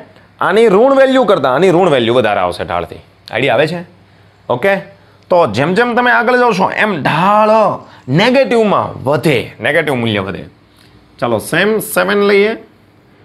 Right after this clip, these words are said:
હું ટી ટી ટી ટી ટી ટી ટી વાય, વાય, વાય versus એક્સ.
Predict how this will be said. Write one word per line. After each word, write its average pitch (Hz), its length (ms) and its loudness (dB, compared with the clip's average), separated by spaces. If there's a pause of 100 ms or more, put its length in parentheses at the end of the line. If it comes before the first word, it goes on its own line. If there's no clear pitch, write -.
(260)
હું 175 920 -2 (460)
ટી - 260 -14
ટી 170 120 -8
ટી 170 160 -10
ટી 165 280 -4
ટી 170 300 -6
ટી - 0 -
ટી 165 400 -4
વાય, 156 220 -2
વાય, 160 280 -8
વાય 147 320 -6
versus 147 400 -8
એક્સ. - 320 -10